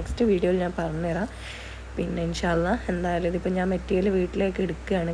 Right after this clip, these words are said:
കട്ട് ചെയ്യാൻ എനിക്ക്. കാരണം ഇവിടുന്ന് എന്തായാലും കട്ട് ചെയ്യാൻ നടക്കൂല. അപ്പോൾ നിങ്ങളെ സപ്പോർട്ട്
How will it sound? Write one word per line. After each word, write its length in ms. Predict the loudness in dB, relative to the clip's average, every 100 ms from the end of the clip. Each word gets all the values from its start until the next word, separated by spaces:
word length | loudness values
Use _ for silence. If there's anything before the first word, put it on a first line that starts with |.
| -4
കട്ട് 180 | -4 0
ചെയ്യാൻ 220 | 0 2 -2
എനിക്ക്. 180 | -4 -2
കാരണം 300 | 0 0 0 0
ഇവിടുന്ന് 280 | 0 2 2
എന്തായാലും 360 | 2 2 2 2
കട്ട് 140 | -2 -2
ചെയ്യാൻ 180 | -2 -2
നടക്കൂല. 320 | -4 -6 -8 -8 -10 -12 -12 -12 -14 -14 -12 -8
അപ്പോൾ 180 | -4 -2 -2
നിങ്ങളെ 200 | -4 -4 -4
സപ്പോർട്ട് 320 | -6 -4 -2